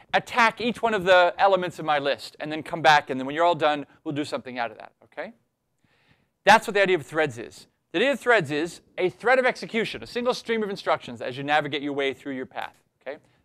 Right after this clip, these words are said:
Through an if loop, through a function call, single thread, okay? A program can explicitly, what we call in our computer science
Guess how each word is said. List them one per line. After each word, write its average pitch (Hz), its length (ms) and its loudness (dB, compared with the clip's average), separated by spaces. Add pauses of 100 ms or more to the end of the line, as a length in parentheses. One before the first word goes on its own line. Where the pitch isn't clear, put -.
(360)
Through 156 160 -4
an 151 80 -6
if 160 260 -2
loop, 160 420 0 (160)
through 160 120 -8
a 143 40 -12
function 156 360 -6
call, 151 220 0
single 185 320 -4
thread, - 280 -10 (480)
okay? 170 180 -14 (3250)
A 185 100 6
program 202 720 6
can 196 180 -2
explicitly, 262 1200 0 (800)
what 139 160 -4
we 180 120 -4
call 165 380 2
in 139 160 -4
our 147 380 2 (100)
computer 143 280 -10
science 175 500 -6